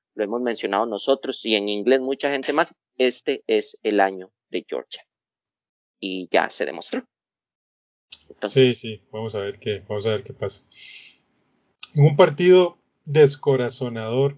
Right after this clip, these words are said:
Speaker 2: la verdad del caso, dos grandes equipos se encontraron, dos fuerzas, eh, se encontraron, y lamentablemente, pues, uno tiene que perder. La verdad el caso es que no pueden ganar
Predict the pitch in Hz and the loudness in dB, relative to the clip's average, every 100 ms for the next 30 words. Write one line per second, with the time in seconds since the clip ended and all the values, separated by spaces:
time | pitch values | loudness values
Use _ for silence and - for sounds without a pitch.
0 | _ 123 107 104 110 - 120 113 117 - | _ -10 -10 -6 -8 -4 -4 -4 -10 -16
1 | _ _ _ _ _ _ _ 147 107 151 | _ _ _ _ _ _ _ -12 2 4
2 | 165 139 117 123 139 143 151 156 127 - | 4 0 4 6 8 6 4 -2 -6 -6
3 | 135 131 143 139 147 - 104 - 117 123 | -8 -6 -4 -4 -4 -6 -12 -10 -8 -6
4 | 120 127 131 - 127 131 131 139 143 143 | -2 2 2 2 6 8 6 2 -2 -2
5 | - _ _ _ _ _ 120 113 107 101 | -14 _ _ _ _ _ -8 -4 -2 -2
6 | 98 98 117 - _ _ _ - 120 - | -6 -10 -14 -18 _ _ _ -4 -4 -4
7 | 104 - 110 131 135 - - - - - | -8 -4 -2 -2 -4 -12 -20 -20 -20 -20
8 | _ _ _ - 147 131 135 147 147 135 | _ _ _ 2 4 6 6 6 6 8
9 | 147 165 202 190 151 123 147 147 160 156 | 6 6 4 2 0 0 0 -2 -6 -4
10 | 160 117 131 147 101 107 98 98 - 127 | -4 -2 0 0 -2 -12 -12 -12 -4 -4
11 | - 139 120 135 131 131 117 123 | -2 -4 -2 0 0 2 0 -2